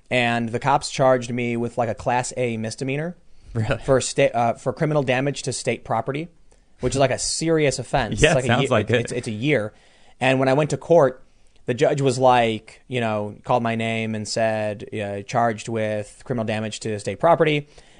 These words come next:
Speaker 1: And he was like, I, I don't remember exactly what he said, but the, the, the D A was like,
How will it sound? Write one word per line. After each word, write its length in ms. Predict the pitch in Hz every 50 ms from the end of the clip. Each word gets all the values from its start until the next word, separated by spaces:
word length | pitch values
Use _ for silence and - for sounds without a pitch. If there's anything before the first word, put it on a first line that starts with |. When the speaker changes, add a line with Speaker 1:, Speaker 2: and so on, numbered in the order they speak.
| - -
Speaker 1:
And 240 | 113 117 113 113 117
he 80 | 120
was 120 | 113 110 110
like, 360 | 117 113 113 107 104 101 - - - 110
I, 120 | - 123 131
I 20 | 151
don't 80 | 160 156
remember 180 | 143 143 131 127
exactly 180 | 113 117 110
what 80 | 117 107
he 60 | 107
said, 280 | - 135 123 120 107 -
but 140 | 117 110
the, 340 | - 120 113 107 107 104 95
the, 300 | 95 117 107 104 104 101 101
the 80 | 107
D 200 | 107 120 120 117
A 100 | 117 117 110
was 200 | 104 110 - -
like, 340 | 117 110 107 107 - -